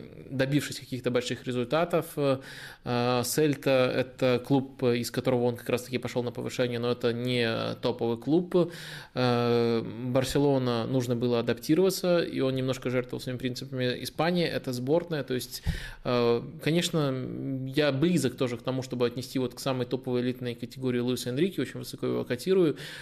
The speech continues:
но для того, чтобы с уверенностью произносить эти слова, как мы говорим про Клопа,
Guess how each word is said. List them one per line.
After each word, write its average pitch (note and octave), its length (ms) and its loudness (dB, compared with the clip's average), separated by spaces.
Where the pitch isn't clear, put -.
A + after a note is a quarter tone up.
но D3 80 0
для D3 140 4
того, D#3+ 160 4
чтобы C#3+ 480 2
с - 100 -4
уверенностью F3 460 2
произносить B2+ 520 -4
эти - 80 -12
слова, C3+ 320 2
как B2+ 160 -6
мы A#2+ 80 0
говорим A#2 280 2
про A#2 200 0
Клопа, D3 640 2